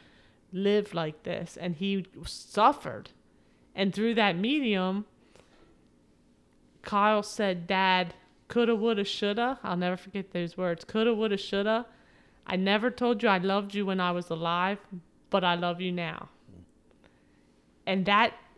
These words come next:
was the positive thing that changed Joe,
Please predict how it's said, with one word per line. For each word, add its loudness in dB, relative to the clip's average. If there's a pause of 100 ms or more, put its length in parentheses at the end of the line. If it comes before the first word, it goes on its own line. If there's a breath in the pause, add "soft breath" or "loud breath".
(160)
was 2
the -2
positive -2
thing -2
that -4
changed -4
Joe, 0